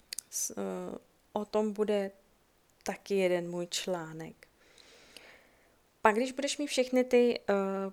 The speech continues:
podklady připravený, tak je odešleš svojí účetní, která ti sestaví daňový přiznání a přehled pro zdravotní pojišťovnu a přehled pro Českou správu sociálního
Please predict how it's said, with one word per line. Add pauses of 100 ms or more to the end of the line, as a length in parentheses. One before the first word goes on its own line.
(140)
podklady
připravený,
tak
je
odešleš
svojí
účetní, (680)
která
ti
sestaví
daňový
přiznání (380)
a
přehled
pro
zdravotní
pojišťovnu
a
přehled
pro
Českou
správu
sociálního